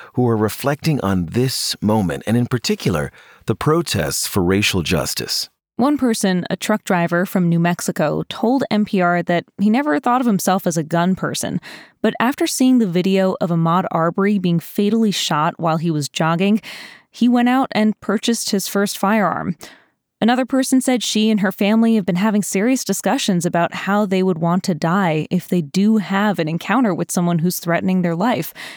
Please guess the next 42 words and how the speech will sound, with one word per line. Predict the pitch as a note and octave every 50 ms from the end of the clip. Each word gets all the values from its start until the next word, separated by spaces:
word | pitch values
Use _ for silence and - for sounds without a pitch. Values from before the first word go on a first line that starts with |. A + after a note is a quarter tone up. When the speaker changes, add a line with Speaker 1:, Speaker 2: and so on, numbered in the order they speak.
| - - _ -
Speaker 2:
She | - - A3
said, | - - B3+ A#3+ - - - - -
"Do | G3 G3 G#3
we | A3+ A#3+ A3
want | A3+ A#3 A#3
to | A#3
die | F#3 F#3+ F#3+ G3 G#3 A3
unprepared | - - F#3 G3 G#3+ - F#3 F3+ - - F#3+ F3+ F#3+ A#3+ C4+ D4 C#4+ - - -
or | - F#3+
at | F#3 - -
least | F#3+ G#3 G3+ - -
try | - - F3+ F3+ - -
to | G3 F3+
protect | - - E3+ - - G#3 G#3 -
ourselves?" | - E3 - - - - - - - - - - - _ _ -
Speaker 1:
But | A2 C3+ - _ _ -
others | - C3+ C#3+ D3+ D3+ D3 -
say, | - - B2 B2 A#2+ A2 - - - - - _ _ _ _ _ _ _ _ -
"Wait | - G2 G#2+ - -
a | -
minute. | C3 - - - - _ _ _ _ - - - - _ _ _ _ -
Look | A#2 B2 B2+ C#3
at | -
the | C3+
data. | A#2 F#2+ F2 B1+ A#1+ - G1+ - - _ _ - -
Statistically, | - - - - - - - F#3+ - - - G#2+ - - C#2+ C2+ - - -
owning | G2 A2 B2 C#3 C#3+ D3 D3
a | C#3+ C3+
gun | - A2 - - C#2+ C#2 C2+ C2+ C#2 - - _ -
does | - F2 E2 -
not | C#3+ F2 F2+ F2+ G#2 G#2+ -
necessarily | G2+ G2+ G2 - - F#2+ - F#2+ F2 E2 E2 D#2
make | D2+ D2+ D2+ -
you | - D#2+
safer | D#2 - - - F#2+ E2+ D#2+ - E2 D2
because | C#2+ E2+ - - F#2+ F2 E2 - - - - - - _ -
there | G2 G2+
are | G2
many | F#2+ G2 A2 A#2 A#2+ A#2 A2+
other | G#2+ G#2 G2
complicating | - - F2+ F2 D#2+ F2 E2+ - E2 D#2 D#2 D#2
factors. | - - E2 D2+ C#2+ - - - B1 A#1+